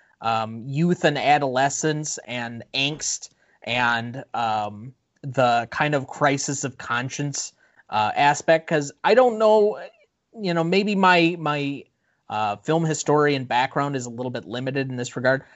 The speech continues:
I don't think there were a ton of movies to this point that were really like this. And this was pretty much his brainchild. You know, this was his creation, the one that really got him out of the box.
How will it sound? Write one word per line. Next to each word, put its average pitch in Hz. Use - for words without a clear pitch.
I 160
don't 233
think 220
there 202
were 170
a 143
ton 160
of 156
movies 147
to 139
this 131
point 139
that 123
were 117
really 120
like 113
this. 180
And 170
this 214
was 233
pretty 202
much 185
his 170
brainchild. 135
You 127
know, 123
this 156
was 180
his 180
creation, 156
the 139
one 147
that 147
really 165
got 147
him 139
out 131
of 127
the 123
box. 117